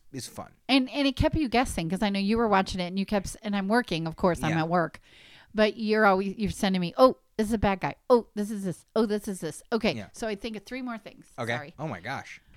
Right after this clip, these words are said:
Speaker 2: But I know, that's it, because there's so many more things.
Speaker 1: Okay.
Speaker 2: Because I was on Christmas break for two weeks, so
Speaker 1: Yeah.
Speaker 2: again, sitting on my booty. Um,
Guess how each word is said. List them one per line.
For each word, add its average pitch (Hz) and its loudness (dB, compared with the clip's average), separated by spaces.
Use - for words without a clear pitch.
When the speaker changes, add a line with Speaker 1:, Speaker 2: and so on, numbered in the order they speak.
Speaker 2:
But 220 -4
I 208 -4
know, 170 -4
that's 175 -4
it, 165 -6
because 180 -6
there's 170 -6
so 185 -6
many 175 -4
more 170 -4
things. - -12
Speaker 1:
Okay. 226 -2
Speaker 2:
Because 196 0
I 190 0
was 185 -4
on 175 -4
Christmas 185 -6
break 226 -6
for 170 -8
two 160 -10
weeks, 156 -12
so 165 -6
Speaker 1:
Yeah. - -4
Speaker 2:
again, 170 -6
sitting - -12
on 170 -6
my 165 -4
booty. 165 -8
Um, 202 -6